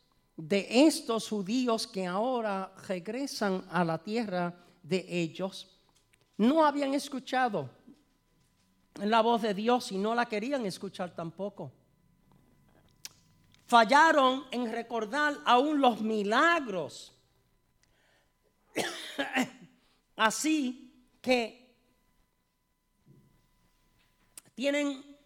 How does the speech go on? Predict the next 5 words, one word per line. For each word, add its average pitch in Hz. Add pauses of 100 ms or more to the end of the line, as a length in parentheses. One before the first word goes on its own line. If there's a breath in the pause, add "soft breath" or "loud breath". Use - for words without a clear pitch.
(400)
ahora 262 (1120)
una, 254 (220)
¿cómo 277
podemos 247
decir? 226